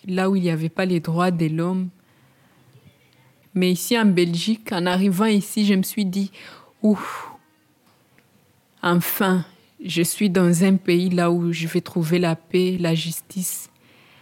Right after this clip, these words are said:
Mais ce que j'ai vu dans les centres fermés, on dirait le centre est en dehors de la Belgique.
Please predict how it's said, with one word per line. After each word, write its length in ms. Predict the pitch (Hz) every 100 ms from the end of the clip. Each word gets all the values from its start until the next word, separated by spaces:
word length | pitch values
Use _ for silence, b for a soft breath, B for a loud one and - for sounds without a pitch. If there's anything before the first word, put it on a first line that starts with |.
| b b _
Mais 140 | 185 180
ce 160 | -
que 180 | 226 220
j'ai 200 | 190 208
vu 320 | 196 185 208
dans 200 | 180 190
les 80 | 180
centres 440 | 170 - 196 - 180
fermés, 500 | - 175 180 202 202
on 120 | 190
dirait 540 | 190 185 190 196 233 208
le 140 | 180
centre 420 | 175 - 208 202
est 260 | 202 - 202
en 120 | 180
dehors 720 | 175 170 170 185 196 - - -
de 140 | 175
la 140 | 170 156
Belgique. 720 | 160 160 160 160 180 -